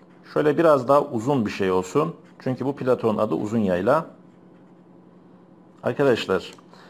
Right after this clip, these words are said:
Uzun Yayla platosunun, Uzun Yayla platosunun, bakın şöyle yazıyorum. Siz yorumları kapatamıyor musunuz arkadaşlar?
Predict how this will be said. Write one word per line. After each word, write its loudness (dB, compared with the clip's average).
Uzun 2
Yayla 4
platosunun, 0
Uzun 0
Yayla 2
platosunun, 0
bakın 0
şöyle 4
yazıyorum. 0
Siz 0
yorumları 4
kapatamıyor 2
musunuz 0
arkadaşlar? 0